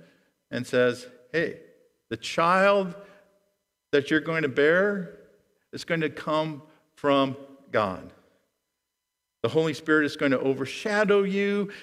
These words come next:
You're going to conceive." Like, this shouldn't surprise us. This shouldn't, like, uh, like, that can't happen because we're dealing with the creator of the universe,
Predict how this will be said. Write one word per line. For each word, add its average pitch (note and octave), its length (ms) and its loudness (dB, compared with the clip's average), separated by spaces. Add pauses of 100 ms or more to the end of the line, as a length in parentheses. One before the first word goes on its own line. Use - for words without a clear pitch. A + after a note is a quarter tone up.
(120)
You're C3 140 4
going C3+ 160 0
to A#2+ 180 -2 (260)
conceive." G3+ 1040 -4 (580)
Like, F3+ 320 -2
this A#3+ 240 4
shouldn't C4 640 0 (1000)
surprise G#3+ 720 2
us. A#3 260 4
This A3 220 2
shouldn't, G#3+ 420 0 (320)
like, F#3 480 0
uh, D3+ 340 -4
like, F3+ 340 -2
that B3+ 260 6
can't G3+ 360 2
happen D#3+ 540 2 (200)
because G#3 340 2
we're A3 240 -2
dealing A#3+ 480 2
with A3+ 160 4
the A3 100 0
creator G#3+ 600 4
of G3 140 2
the G3 80 0
universe, F#3+ 1000 0